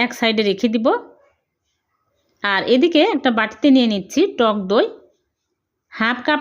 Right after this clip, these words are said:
টক দই আমি পানি ঝরিয়ে নিয়েছি। এখন এর মধ্যে দিয়ে দিচ্ছি গাজর কুচি, টমেটো কুচি আর ক্যাপসিকাম কুচি, একদম কুচি করে দিতে হবে। আর কাঁচামরিচ দুইটা কুচি করে দিয়ে দিলাম।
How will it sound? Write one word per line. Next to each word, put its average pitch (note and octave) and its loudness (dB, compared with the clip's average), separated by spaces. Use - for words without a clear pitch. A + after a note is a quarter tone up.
টক A#3+ 2
দই B3+ 2
আমি A#3+ 2
পানি A3+ -2
ঝরিয়ে A3 2
নিয়েছি। F3 0
এখন C#4 2
এর A3+ 0
মধ্যে B3+ 4
দিয়ে A3 2
দিচ্ছি F#3 -2
গাজর A3 2
কুচি, C#4 0
টমেটো A3+ 0
কুচি B3+ -2
আর B3+ 0
ক্যাপসিকাম G3+ -2
কুচি, E3+ -6
একদম C4 2
কুচি B3+ -4
করে G#3+ 0
দিতে G3+ -4
হবে। F#3+ -2
আর C#4 0
কাঁচামরিচ A#3 0
দুইটা G3+ -2
কুচি G3 -6
করে F#3+ 0
দিয়ে A3 0
দিলাম। D#3 -2